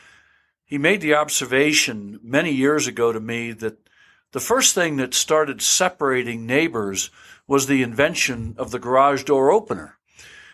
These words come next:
Because once people could push a button to raise their garage door, drive their cars in, put the door down, and they went in their house,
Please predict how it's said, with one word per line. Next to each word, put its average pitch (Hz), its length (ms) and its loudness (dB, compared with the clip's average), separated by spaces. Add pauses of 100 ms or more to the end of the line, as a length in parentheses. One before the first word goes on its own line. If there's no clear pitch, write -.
(160)
Because 139 420 0
once 160 400 0
people 143 540 -2
could - 300 -6
push 196 240 0
a - 40 -2
button 117 460 0
to 110 80 -10
raise 139 400 2
their 120 120 -2
garage 120 480 2
door, 135 360 2
drive 127 400 2
their 113 100 -2
cars 147 520 0
in, 104 300 -8 (540)
put 180 200 -2
the 143 80 -4
door 143 280 4
down, 123 760 0 (580)
and 127 120 -6
they 131 120 4
went 143 160 2
in 135 100 0
their 107 160 -4
house, 147 640 0